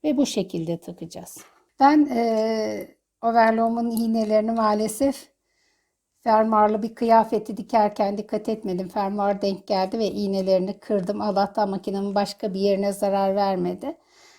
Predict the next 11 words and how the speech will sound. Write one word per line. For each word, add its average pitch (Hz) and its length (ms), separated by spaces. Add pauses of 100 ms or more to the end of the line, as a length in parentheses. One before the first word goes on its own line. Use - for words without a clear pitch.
(180)
Şimdi 220 500
benimkinde 214 520
çift - 360
iki - 360
tane 202 320
iğne 208 400
var. 214 220
İğneleri 208 500
değiştirmeyi 208 580
size 214 300
göstereceğim. 226 840